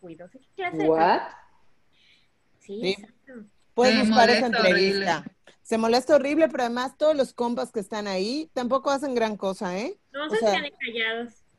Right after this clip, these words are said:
Speaker 2: Que
Speaker 3: así
Speaker 2: supuestamente
Speaker 3: como
Speaker 2: todos los de Marvel, los hombres actores, supuestamente son aliados. En sus
Speaker 1: Ah,
Speaker 2: redes
Speaker 1: eso sí.
Speaker 2: sociales, súper aliados, pero puta, ahí te das cuenta que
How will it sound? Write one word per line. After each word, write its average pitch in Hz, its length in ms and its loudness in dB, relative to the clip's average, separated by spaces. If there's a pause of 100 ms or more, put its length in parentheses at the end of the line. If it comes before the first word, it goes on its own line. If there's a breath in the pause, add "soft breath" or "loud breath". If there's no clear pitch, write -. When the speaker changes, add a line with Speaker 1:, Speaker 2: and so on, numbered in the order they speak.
(280)
Speaker 2:
Que 247 80 4
Speaker 3:
así 247 120 0
Speaker 2:
supuestamente 220 680 4
Speaker 3:
como 196 100 -2
Speaker 2:
todos 226 180 6
los 214 140 6
de 196 80 4
Marvel, 196 680 2
los 190 220 0
hombres 202 300 2
actores, 208 560 2
supuestamente 190 500 -4
son 196 160 -4
aliados. 151 640 -4 (240)
En 180 80 -14
sus 180 100 -6
Speaker 1:
Ah, 240 100 2
Speaker 2:
redes 269 180 4
Speaker 1:
eso 180 80 -2
sí. - 100 -14
Speaker 2:
sociales, 175 480 -2
súper 185 240 0
aliados, 165 480 0
pero 170 160 -8
puta, 175 160 -8
ahí 165 80 -6
te 180 80 -10
das 175 140 -6
cuenta 160 320 -8
que 156 260 -12